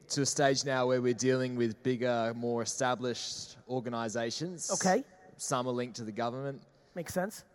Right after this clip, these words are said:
Speaker 1: Um, when I've been dealing with them, the opinion has been very anti-technology, very anti-social media.
Speaker 2: Of course.
Speaker 1: When I talked to them, they were, you know, static web pages with no interactivity, no Instagram, no Facebook.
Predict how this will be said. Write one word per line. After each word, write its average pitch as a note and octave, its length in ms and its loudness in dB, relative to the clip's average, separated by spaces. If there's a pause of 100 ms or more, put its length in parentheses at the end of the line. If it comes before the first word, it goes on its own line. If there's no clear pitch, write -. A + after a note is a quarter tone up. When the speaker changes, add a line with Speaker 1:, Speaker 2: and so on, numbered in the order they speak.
Speaker 1:
Um, A2+ 300 -2
when C#3+ 120 2
I've E3 120 6
been D3 120 0
dealing D3+ 280 4
with D3 160 4
them, B2+ 280 2
the B2 120 2
opinion D#3+ 460 -2
has A2+ 120 -4
been A#2+ 340 -4
very A2+ 640 0 (120)
anti-technology, A#2 1600 -6
very A2+ 420 -4
anti-social A2 880 -6
media. G#2+ 460 -6
Speaker 2:
Of F3+ 120 -6
course. - 500 -6
Speaker 1:
When C3 180 -2
I C3 100 2
talked D3 360 0
to B2 100 -4
them, B2 380 -2 (200)
they B2 140 4
were, A2+ 340 0
you A2+ 120 -4
know, G#2 60 0
static - 640 0
web B2 220 2
pages A2 840 -2 (460)
with A2+ 180 -6
no C#3 120 0 (240)
interactivity, A#2 1000 -4
no C3 300 2
Instagram, B2 880 0
no B2+ 160 2
Facebook. A#2+ 600 -2